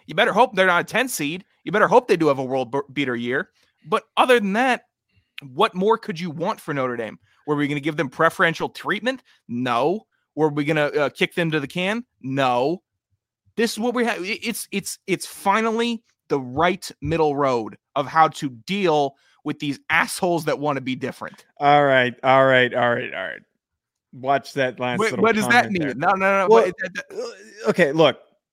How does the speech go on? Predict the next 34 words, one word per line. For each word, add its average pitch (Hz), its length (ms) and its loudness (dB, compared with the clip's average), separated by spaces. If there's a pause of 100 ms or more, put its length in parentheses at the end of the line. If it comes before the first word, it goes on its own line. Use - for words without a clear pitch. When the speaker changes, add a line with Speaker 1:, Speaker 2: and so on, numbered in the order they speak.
(580)
Speaker 2:
I, 175 220 6
I've 160 80 4
thought 226 220 10
about 196 220 6
this 160 160 -8
a 160 40 -2
little 151 180 0
bit 139 120 2
more, 135 260 0
and 123 160 -4
I'm 123 80 -4
a 127 60 -4
little 131 280 -4
bit 135 280 0 (480)
less 127 720 0
disenfranchised 123 1200 -2
by 123 260 0
the 120 120 -4
whole 117 180 -6
thing. 110 340 -14 (600)
At 143 120 -4
the 175 120 2
end 214 140 6
of 226 80 4
the 202 80 4
day, 143 560 6 (320)
it 135 180 -2
sucks - 520 2
that 139 160 -6
they 139 100 -2
can't 139 260 -6
qualify, 147 800 0
and 131 140 0
I, 135 120 0